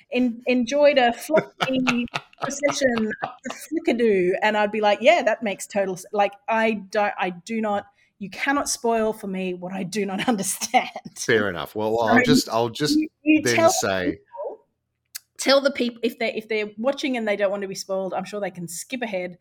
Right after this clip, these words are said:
Speaker 1: a couple of minutes. But, you know, if they're
Speaker 2: Absolutely. Ju-, just skip ahead briefly. I'll, I'll quickly, I won't go into too many spoilery stuff, but basically there's, there's been a whole thing this, this season, um, with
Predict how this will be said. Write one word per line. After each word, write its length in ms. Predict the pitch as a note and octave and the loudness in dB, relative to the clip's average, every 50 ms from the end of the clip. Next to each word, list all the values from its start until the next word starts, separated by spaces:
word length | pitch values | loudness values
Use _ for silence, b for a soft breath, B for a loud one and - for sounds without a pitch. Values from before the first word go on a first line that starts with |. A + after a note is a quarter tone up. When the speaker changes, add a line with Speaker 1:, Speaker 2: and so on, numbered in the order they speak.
| b b b b b b b | b b b b b b b
Speaker 1:
a 60 | - | -16
couple 260 | - - G3 F#3 F#3 F3+ | -12 -10 -10 -8 -6 -6
of 80 | F3 | -6
minutes. 400 | F3 E3+ E3+ E3+ E3 - - - _ _ _ _ _ - | -6 -8 -8 -10 -12 -14 -16 -18 _ _ _ _ _ -8
But, 220 | F#3+ F3 F3 - _ _ _ | -6 -6 -8 -10 _ _ _
you 100 | - G3 | -10 -6
know, 160 | F3+ E3+ E3+ E3 - - | -6 -6 -6 -8 -8 -10
if 80 | F#3+ F#3 | -8 -4
they're 80 | A#2 A#2 | -2 -2
Speaker 2:
Absolutely. 400 | F3 E3+ - E2 D2 D2+ D#2 D#2 | -2 -2 -4 -6 -8 -8 -10 -10
Ju-, 140 | D#2+ G#2 G#2 | -10 -8 -4
just 340 | G2+ C3+ C3 - - - _ _ B B B B B B _ _ _ _ - | 0 0 0 0 -2 -10 _ _ B B B B B B _ _ _ _ -10
skip 340 | - - - - F3 F3+ F3+ | -8 -8 -4 -2 0 2 2
ahead 260 | D#3+ C#3+ C#3+ B2+ A2 | 4 4 2 2 0
briefly. 380 | F#2 G#2 G2 F#2+ - G#2 G2+ G2 | 0 -2 -2 -2 -2 -2 -2 -2
I'll, 160 | F2+ G2 G2+ | 0 0 -2
I'll 200 | F2+ G2+ A2 G#2 | 0 -2 -4 -4
quickly, 340 | - - D3 C3+ - - B2+ | -4 -4 -4 -4 -2 0 0
I 120 | G#2 A2 | 2 2
won't 200 | A2+ A#2+ C3+ C#3 C3+ | 2 2 2 2 2
go 120 | C3 A2+ | 2 2
into 100 | G#2 G#2 F#2 | 2 0 -2
too 160 | - A2+ G2 | -4 -6 -8
many 120 | F#2 F2+ | -8 -8
spoilery 440 | E2 - - F#2 F2 E2 D#2+ D#2+ D#2 | -10 -8 -6 -6 -6 -4 -4 -6 -8
stuff, 280 | - - - D#2 - - | -8 -8 -8 -8 -10 -10
but 100 | E2 - | -6 -4
basically 500 | A2 A2 G#2+ - G#2+ F#2+ G2 F2+ F2 - b b b b b b b b b - | -2 -2 -2 -4 -4 -4 -4 -4 -4 -6 b b b b b b b b b -2
there's, 260 | A#2+ A#2+ A#2+ G#2 - - - - - _ _ _ _ _ | 0 0 0 0 -4 -8 -10 -14 -20 _ _ _ _ _
there's 300 | A2 G#2 A#2 A2+ A2 G#2 | -10 -4 -2 -2 -2 -2
been 140 | A#2+ A2+ | -2 -2
a 40 | G#2+ | -2
whole 320 | - - C#3 D#3 F3 E3+ D#3 | 0 0 2 2 2 2 0
thing 420 | - - C3 A#2+ A2+ A2 G#2 F2+ | -2 -2 -2 -2 -2 -2 -4 -6
this, 220 | G2 G#2 - - - | -6 -6 -6 -6 -6
this 200 | G#2 G#2 F#2+ - | -6 -6 -6 -4
season, 560 | - - F2+ E2 D2+ D#2 D#2 D#2 D#2 D2+ D2 - - | -4 -4 -4 -6 -6 -8 -10 -10 -12 -12 -14 -14 -10
um, 380 | D#2+ D#2+ D#2 D2+ D2+ D2+ - _ | -8 -8 -8 -8 -10 -14 -16 _
with 440 | D#2 E2+ E2+ D#2+ - - - - | -12 -10 -10 -10 -12 -16 -20 -20